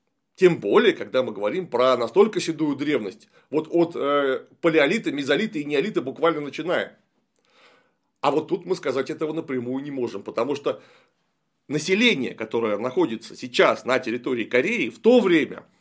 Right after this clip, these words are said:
на территории Кореи не находилось. Тем более, это было не то самое население, а предки и прапредки этого населения. А откуда они пришли? Об этом мы подробно поговорим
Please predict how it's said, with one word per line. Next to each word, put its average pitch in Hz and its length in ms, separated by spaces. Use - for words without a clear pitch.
на 185 220
территории 143 500
Кореи 170 380
не 139 300
находилось. 139 600
Тем 123 160
более, 120 460
это - 200
было 110 200
не 110 120
то 104 140
самое 165 320
население, 196 520
а 110 200
предки 180 480
и 143 200
прапредки 156 800
этого 107 380
населения. 107 500
А - 140
откуда 233 360
они 170 160
пришли? 170 560
Об 185 200
этом 165 240
мы 151 100
подробно 175 480
поговорим 160 640